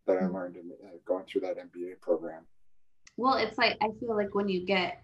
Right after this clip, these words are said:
Speaker 2: an engineering degree, there's so much technical stuff that we have to learn. It's so jam-packed with the technical side of things that there really isn't an opportunity to learn much about just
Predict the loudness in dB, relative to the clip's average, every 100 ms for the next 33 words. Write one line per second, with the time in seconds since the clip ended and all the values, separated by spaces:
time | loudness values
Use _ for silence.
0 | 0 2 2 2 0 0 0 0 -2 -4
1 | -2 0 0 -2 -4 -4 -4 -2 -2 -4
2 | -8 -12 4 6 6 0 -6 -2 -2 0
3 | 0 0 -2 -4 -4 -4 -4 -4 -6 -2
4 | 0 2 2 -2 -18 -10 -6 2 4 4
5 | 2 2 2 2 2 2 -4 -6 -4 -4
6 | -4 -6 -4 -2 -2 -2 -4 -6 -4 -6
7 | -6 -4 -2 -2 -2 -2 -4 -2 -2 -4
8 | -6 -6 -6 -4 -2 -2 -2 -4 -10 -20
9 | -20 -2 0 2 2 2 0 -2 -6 -6
10 | -2 2 6 6 4 0 -4 -6 -6